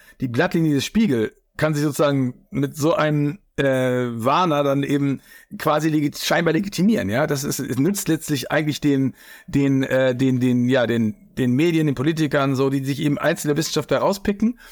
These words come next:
Und das ist wieder wie mit Paul Ehrlich und wie mit, mit Meadows. Das sind eben Leute, die das auch gerne machen. Also wenn bestimmte Figuren, bestimmte Temperamente,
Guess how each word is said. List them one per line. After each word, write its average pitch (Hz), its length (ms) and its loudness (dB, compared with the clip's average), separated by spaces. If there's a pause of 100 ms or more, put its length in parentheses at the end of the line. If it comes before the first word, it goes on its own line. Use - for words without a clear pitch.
(160)
Und 147 120 -2
das 208 140 2
ist 185 60 -2
wieder 202 140 2
wie 196 100 2
mit 196 140 0
Paul 180 220 2
Ehrlich 151 320 2
und 131 80 -2
wie 143 80 2
mit, 143 240 -2
mit 147 140 0
Meadows. 139 460 0 (600)
Das 170 180 0
sind 208 160 2
eben 160 160 2
Leute, 180 340 2
die 160 100 -2
das 170 140 0
auch 151 100 -2
gerne 156 220 0
machen. 196 340 -2
Also 131 340 0
wenn 147 360 0 (460)
bestimmte 202 380 2
Figuren, 180 460 2
bestimmte 156 680 0 (120)
Temperamente, 160 800 0